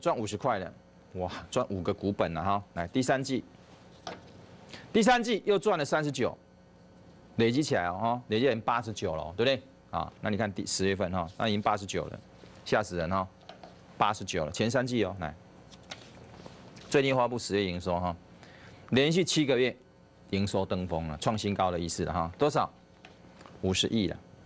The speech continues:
懂没有？那五十亿代表什么意思？你来看它盈余率哈，来，盈余率就是啊，收入扣掉费用啊，扣掉成本之后叫盈余率哈。那把盈余率除以股本，就税前的E P S。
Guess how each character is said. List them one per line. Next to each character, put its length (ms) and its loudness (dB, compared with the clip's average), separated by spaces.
懂 140 0
没 80 2
有？ 120 0
那 200 6
五 120 4
十 160 0
亿 80 2
代 140 4
表 100 2
什 140 -2
么 60 -2
意 80 -2
思？ 180 0
你 80 0
来 80 0
看 100 0
它 120 0
盈 160 0
余 100 0
率 160 0
哈， 240 -2
来， 200 -8
盈 120 2
余 140 2
率 180 2
就 100 0
是 140 2
啊， 240 2
收 260 4
入 160 4
扣 160 0
掉 140 2
费 200 2
用 160 2
啊， 220 -6
扣 140 2
掉 180 4
成 220 -4
本 140 0
之 80 0
后 80 2
叫 140 2
盈 200 -2
余 140 2
率 160 0
哈。 200 0
那 160 6
把 160 2
盈 180 0
余 60 2
率 160 4
除 260 2
以 160 -2
股 180 0
本， 180 0
就 80 -4
税 240 2
前 160 -8
的 80 -8
E 80 -4
P 160 -2
S。 240 -4